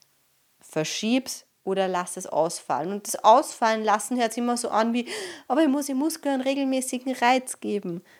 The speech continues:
Wichtiger ist der Gesundheit, weil die Gesundheit ist das Kostbarste, was du hast. Und aus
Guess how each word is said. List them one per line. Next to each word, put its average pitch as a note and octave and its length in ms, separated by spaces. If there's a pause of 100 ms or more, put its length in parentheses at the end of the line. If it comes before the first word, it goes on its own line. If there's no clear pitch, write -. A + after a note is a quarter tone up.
(260)
Wichtiger A3+ 600
ist A3+ 180
der G3+ 100
Gesundheit, G#3 600
weil E3 160
die F#3+ 100
Gesundheit C4 400
ist B3+ 160
das - 140
Kostbarste, A#3+ 640
was G#3+ 160
du G3+ 160
hast. F#3 340 (480)
Und G#3+ 380 (340)
aus G#3+ 140